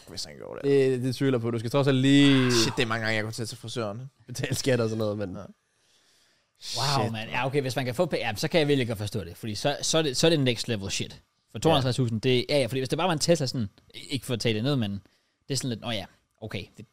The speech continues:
Speaker 3: bare en bil, jeg, jeg har en
Speaker 2: Ja,
Speaker 3: bil."
Speaker 2: det er rigtigt. Jeg, jeg havde ikke lige tænkt over, at du faktisk også kunne få penge, fordi så, egentlig så snakker vi life
Speaker 3: Hvis det er en
Speaker 2: changing,
Speaker 3: kvart mil,
Speaker 2: ja.
Speaker 3: så er man sådan, "Okay, shit."
Speaker 2: Ja, nemlig.
Speaker 3: Det, det, det kan man fandme gøre mange ting med.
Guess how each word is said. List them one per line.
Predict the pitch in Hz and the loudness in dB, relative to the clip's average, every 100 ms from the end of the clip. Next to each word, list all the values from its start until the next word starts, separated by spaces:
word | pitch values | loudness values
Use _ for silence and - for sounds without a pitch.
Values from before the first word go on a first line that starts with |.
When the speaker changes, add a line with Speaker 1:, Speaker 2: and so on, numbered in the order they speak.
| _ - | _ -12
Speaker 3:
bare | 101 | -10
en | 101 | -8
bil, | 120 104 | -6 -6
jeg, | 95 | -8
jeg | - | -10
har | 98 | -6
en | 110 | 0
Speaker 2:
Ja, | 117 | 2
Speaker 3:
bil." | 113 | 2
Speaker 2:
det | 123 | 2
er | |
rigtigt. | 127 123 | 2 4
Jeg, | 127 | 4
jeg | 131 | 4
havde | 131 147 | 6 6
ikke | 156 | 4
lige | 147 | 2
tænkt | 165 139 | 2 4
over, | 120 | 2
at | |
du | 101 | 2
faktisk | 117 104 | -2 -2
også | 104 | -6
kunne | 104 | -8
få | 110 | -10
penge, | - 104 107 | -8 -8 -6
fordi | 101 | -8
så, | - 131 | -6 -6
egentlig | 127 131 120 | -2 -2 -2
så | 107 | -4
snakker | 120 104 | -6 -4
vi | 98 | -6
life | 90 | -8
Speaker 3:
Hvis | - | -8
det | 117 | -4
er | |
en | |
Speaker 2:
changing, | 165 165 | 2 2
Speaker 3:
kvart | 165 | 4
mil, | 147 | 0
Speaker 2:
ja. | 117 | 0
Speaker 3:
så | |
er | 131 | -2
man | |
sådan, | 117 | -2
"Okay, | 110 - | -4 -4
shit." | - - - - - | -4 -4 -6 -14 -8
Speaker 2:
Ja, | 101 - | -6 -2
nemlig. | 113 104 104 _ - | -2 -2 -6 _ -8
Speaker 3:
Det, | 131 131 117 - | -2 -2 -2 -2
det, | 135 - | -6 -4
det | 143 | -6
kan | - | -4
man | 117 | -6
fandme | - 113 104 | -8 -10 -10
gøre | 104 | -8
mange | 110 | -8
ting | 110 | -6
med. | 110 | -6